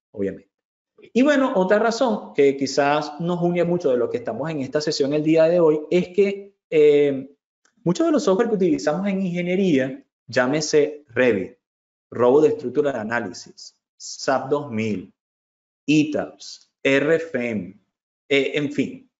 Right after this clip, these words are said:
muchos de los software que utilizamos para cálculo estructural y para otro tipo de diseño en bim tienen A P Is, que por A P Is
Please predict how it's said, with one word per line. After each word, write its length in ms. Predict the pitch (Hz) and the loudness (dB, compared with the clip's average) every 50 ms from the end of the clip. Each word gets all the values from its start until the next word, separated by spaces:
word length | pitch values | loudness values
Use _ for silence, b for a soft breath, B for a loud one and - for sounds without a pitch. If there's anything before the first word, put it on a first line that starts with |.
| _ _ | _ _
muchos 440 | - 147 147 175 233 254 - 262 226 | -6 -2 0 2 2 2 2 2 4
de 60 | 196 | 4
los 120 | 175 147 - | 4 2 2
software 220 | 156 151 160 180 | 0 0 0 0
que 80 | 180 190 | 0 0
utilizamos 720 | - 165 147 135 127 - - 160 160 151 135 113 98 - - _ _ _ _ _ _ _ _ | 0 0 0 0 -2 -2 0 0 0 0 -2 -4 -8 -10 -16 _ _ _ _ _ _ _ _
para 520 | - 135 139 139 135 127 110 107 - - _ | -2 0 0 2 2 0 -2 -4 -8 -8 _
cálculo 400 | - 127 131 135 - 180 185 180 | -2 -2 0 0 0 0 0 0
estructural 760 | 180 - 180 170 - - 185 180 165 143 127 123 131 - - _ _ _ _ _ _ _ _ - | -2 -4 -6 -8 -4 -2 2 2 4 4 2 0 -2 -6 -10 _ _ _ _ _ _ _ _ -2
y 260 | 143 143 160 175 170 | 0 2 2 2 2
para 220 | - - 113 117 | 0 0 0 0
otro 240 | 113 120 113 107 143 | 0 0 0 -2 -2
tipo 300 | 139 165 151 - 170 160 | -2 -4 -2 0 2 4
de 60 | 143 | 4
diseño 760 | 127 127 123 - - 190 202 180 151 131 123 120 127 127 - - - | 2 2 -2 -2 0 0 0 0 -2 -4 -4 -6 -10 -12 -16 -18 -18
en 200 | - 120 113 127 | -14 -12 -4 -2
bim 420 | 160 175 143 117 110 123 - - _ _ _ _ _ _ _ _ _ _ _ _ _ _ _ _ - - - - _ | 0 0 0 -2 -6 -10 -14 -18 _ _ _ _ _ _ _ _ _ _ _ _ _ _ _ _ -20 -20 -20 -16 _
tienen 460 | - 202 214 208 180 151 151 156 - | -2 0 0 0 0 -2 -4 -6 -4
A 220 | - 147 151 151 - | -2 -2 -2 -2 0
P 160 | 175 165 - - | -2 -2 0 0
Is, 520 | 220 220 196 - - - - - - _ _ _ _ _ _ _ _ _ _ _ _ - | 0 -2 -2 -4 -8 -12 -16 -20 -20 _ _ _ _ _ _ _ _ _ _ _ _ -8
que 80 | 131 | -4
por 240 | 127 131 127 120 127 - | -2 0 0 0 0 0
A 180 | 151 147 147 | 0 0 2
P 120 | 147 180 180 | 2 2 4
Is 460 | 170 180 185 185 185 - - - _ | 4 2 2 0 -4 -8 -14 -18 _